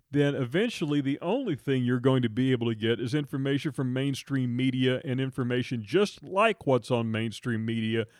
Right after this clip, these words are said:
but from social media and YouTube. And when the only information you have is the information they control, and the only information you have is bad information, the only decisions you can make are gonna be bad decisions. Really,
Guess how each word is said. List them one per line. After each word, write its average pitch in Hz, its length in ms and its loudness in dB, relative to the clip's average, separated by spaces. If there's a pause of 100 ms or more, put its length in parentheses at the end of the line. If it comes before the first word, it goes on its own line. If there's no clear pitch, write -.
(160)
but 139 360 2
from 127 380 4
social 123 680 0
media 117 560 2 (320)
and 120 160 0
YouTube. 120 580 4 (340)
And 135 160 2
when 139 120 6
the 127 200 4
only 269 280 4
information 214 580 4
you 170 140 6
have 175 280 4
is 127 120 0
the 147 120 4
information 147 520 0
they 135 120 2
control, 131 600 4
and 120 80 0
the 131 100 0
only 180 220 2
information 147 520 -2
you 131 140 2
have 131 220 0
is 101 100 -6
bad 170 300 2
information, 117 600 0
the 165 120 0
only 214 160 2
decisions 180 580 2
you 156 120 2
can 131 180 0
make 139 200 4
are 151 60 0
gonna 156 160 0
be 147 100 -2
bad 143 520 4 (180)
decisions. 135 720 2 (840)
Really, 247 380 2